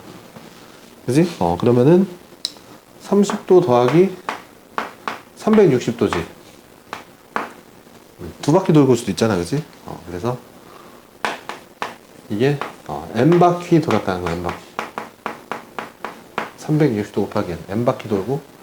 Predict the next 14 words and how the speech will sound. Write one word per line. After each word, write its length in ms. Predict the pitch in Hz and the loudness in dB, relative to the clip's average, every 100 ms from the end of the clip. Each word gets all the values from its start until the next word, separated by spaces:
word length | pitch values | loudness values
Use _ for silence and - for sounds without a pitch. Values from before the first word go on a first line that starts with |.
| - - - - | -8 -8 -8 -16
어, 160 | - 69 87 | -18 -12 -6
알파만큼 560 | 107 120 107 - 98 | -4 -2 -4 -4 -10
간다. 320 | 80 80 78 80 - | -12 -14 -12 -12 -12
이거보다 340 | 98 92 107 123 | -10 -6 -6 -4
일반각. 580 | 113 135 127 110 - - - - - - - - - - - - - 123 | 0 2 0 -4 -10 -14 -18 -20 -20 -20 -20 -20 -20 -12 -10 -10 -8 -2
일반각은 600 | 127 143 131 120 147 160 | 2 2 2 2 2 2
항상 360 | 139 123 107 | 0 -4 -6
이렇게 360 | 92 - 101 87 | -8 -6 -4 -4
삼백육십 600 | - 180 190 151 120 - | -2 2 4 4 2 0
도 100 | 113 | -2
곱하기 320 | - 110 113 | 0 0 0
N 280 | 107 113 113 | 0 -2 -2
형태로 400 | 117 117 127 120 | -4 -2 0 0
나타낸다. 460 | 92 - 87 82 | -2 -6 -10 -12